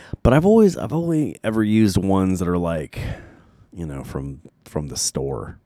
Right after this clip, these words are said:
from, like, Target or something. With, like, the glow-in-the-dark planchette. Is that how you say that? Planchette? Planchette? Planchette? Planchette? Planchette? Planchette?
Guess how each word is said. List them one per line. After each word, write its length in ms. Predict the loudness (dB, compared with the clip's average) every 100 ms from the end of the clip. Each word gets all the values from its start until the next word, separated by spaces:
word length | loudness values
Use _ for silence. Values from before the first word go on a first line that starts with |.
| _
from, 100 | -12
like, 120 | -10 -10
Target 460 | -8 -8 -8 -10
or 80 | -12
something. 400 | -12 -14 -14 -18 _ _ _ _ _ _ _ _ _ _ _ _ _ _ _
With, 160 | -2 0
like, 160 | 0
the 60 | -2
glow-in-the-dark 720 | 0 2 2 -2 -2 -4 -4 _ _ -16 -12
planchette. 640 | -10 -8 -6 -4 -4 -6 _ _ _ -20 _
Is 60 |
that 80 | -2
how 60 | -2
you 80 |
say 140 | -2 -4
that? 240 | -4 -4
Planchette? 500 | -8 -8 -4 -4 -4 -10 _
Planchette? 540 | -10 -8 -2 -2 -2 -6
Planchette? 640 | -8 -6 -2 0 -2 -4 -10
Planchette? 560 | -8 -6 -6 -10 -12 -20 _ _ -12
Planchette? 500 | -10 -4 -4 -4 -12 _
Planchette? 560 | -6 -6 -6 -10 -14